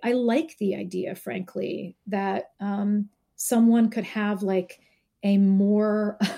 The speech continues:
<laughs> a more sort of joyful introduction to the poem that doesn't have to do with,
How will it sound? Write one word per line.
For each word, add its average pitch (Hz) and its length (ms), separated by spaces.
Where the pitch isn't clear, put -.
<laughs> - 720
a 226 100
more 214 300
sort 233 180
of 190 140
joyful 202 680
introduction 233 960
to 233 100
the 208 120
poem 214 420
that 202 180
doesn't 196 320
have 190 260
to 185 100
do 180 260
with, 180 340